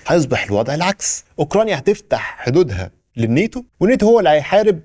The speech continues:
واوكرانيا هتظل في مقعد المشاهدين لاول مره من بدايه الحرب، الا ان الناتو خذل اوكرانيا. والحقيقه ان حته ان الرئيس الامريكي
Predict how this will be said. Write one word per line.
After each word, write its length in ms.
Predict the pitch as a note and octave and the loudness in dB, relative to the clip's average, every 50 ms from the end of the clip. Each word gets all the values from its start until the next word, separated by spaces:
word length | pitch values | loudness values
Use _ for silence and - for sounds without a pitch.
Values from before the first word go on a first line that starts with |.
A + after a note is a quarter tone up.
| - | -6
واوكرانيا 600 | D3+ D3 C#3 - D3+ E3 E3 E3 D#3 D3 C#3+ - - | -4 -4 -4 -2 -2 -2 0 2 2 0 0 -2 -6
هتظل 640 | - - - A#2+ - B2 G#2 A#2 C#3 D#3 C#3+ B2+ G#2+ | -12 -10 -8 -6 -4 -2 -2 0 0 -2 -2 -4 -6
في 520 | - - - - A2 A#2 A#2+ A#2 A2 - - _ _ - | -10 -12 -6 -2 0 2 2 0 0 -4 -8 _ _ -4
مقعد 400 | - D3+ E3 - - G#2+ G#2 G#2 | -4 -4 -4 -4 -6 -6 -4 -4
المشاهدين 600 | G#2 F#2+ F#2+ F#2 - - F#2+ F#2 G2+ A2+ F3 F#3+ | -4 -4 -6 -6 -6 -6 -4 -2 0 2 2 2
لاول 460 | F3 F3 E3+ F#3+ F3 C#3 B2 A#2+ A2 A2+ | 4 4 4 2 2 0 0 -2 -2 -2
مره 400 | B2+ B2+ - - F2 F#2 G2+ - - | -2 -2 -2 -4 -10 -14 -14 -8 -4
من 140 | G#2+ A2+ G#2 | -2 0 0
بدايه 220 | G#2 A2+ G#2+ F#2+ | 0 -2 -4 -6
الحرب، 300 | F#2+ - - - - _ _ _ _ _ - | -8 -12 -14 -16 -16 _ _ _ _ _ -2
الا 200 | G3+ A3 G3+ G3 | 0 0 2 2
ان 100 | G3 G3 | 0 0
الناتو 420 | F3 D#3+ F3 F#3+ - - E3+ D#3+ D#3 - _ _ - - | 0 0 0 0 0 0 -2 -2 -2 -4 _ _ -10 -4
خذل 340 | - D3+ D#3 B2 A2+ G2 - | -2 -2 0 0 -2 -4 -6
اوكرانيا. 460 | G2 F#2+ - - G2 F2 D#2+ - - _ _ - | -8 -14 -14 -12 -12 -12 -12 -16 -20 _ _ -6
والحقيقه 420 | A2 A#2+ - D#3 F3 F3 E3 - - _ _ _ _ _ - D3+ | -4 -2 0 2 2 2 2 0 -4 _ _ _ _ _ -4 -2
ان 260 | D#3 D#3 C#3 A#2+ - _ _ _ _ _ - | -2 -2 -2 -6 -8 _ _ _ _ _ -12
حته 500 | - - E3 D#3+ - C#3 - - - G#2+ | -6 -6 -6 -4 -4 -6 -6 -6 -6 -6
ان 120 | G#2+ G2+ | -4 -4
الرئيس 300 | G2 G#2+ B2+ C#3 - - | -2 -2 0 -2 -2 -2
الامريكي 480 | - F#2+ F#2 F#2 G2+ F2+ - - - | -4 -4 -4 -4 -4 -4 -6 -8 -16